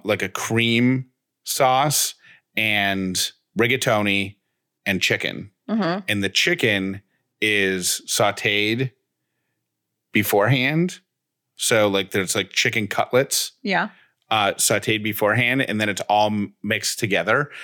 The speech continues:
Speaker 1: And it's, it's called chicken riggies.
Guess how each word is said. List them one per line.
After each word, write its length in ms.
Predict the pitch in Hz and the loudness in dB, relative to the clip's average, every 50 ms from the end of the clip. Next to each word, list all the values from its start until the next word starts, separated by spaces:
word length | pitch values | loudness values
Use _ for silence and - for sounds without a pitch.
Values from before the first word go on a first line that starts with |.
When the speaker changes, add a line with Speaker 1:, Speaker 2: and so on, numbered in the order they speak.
| - - - _ _ _ | -18 -18 -20 _ _ _
Speaker 1:
And 540 | 117 123 120 113 107 104 101 98 95 98 98 90 - - - _ | -2 0 0 2 2 0 0 0 -2 -4 -4 -6 -8 -8 -10 _
it's, 140 | - 104 - - - | -10 -8 -8 -6 -4
it's 320 | - - - - 101 98 | -4 -4 -2 -2 -4 -2
called 260 | - - 98 95 95 - _ _ _ | 0 0 0 0 -2 -6 _ _ _
chicken 300 | - 117 117 101 107 101 | -2 0 0 0 0 0
riggies. 440 | 107 139 151 117 76 - - - | -2 -2 -2 -4 -6 -6 -8 -10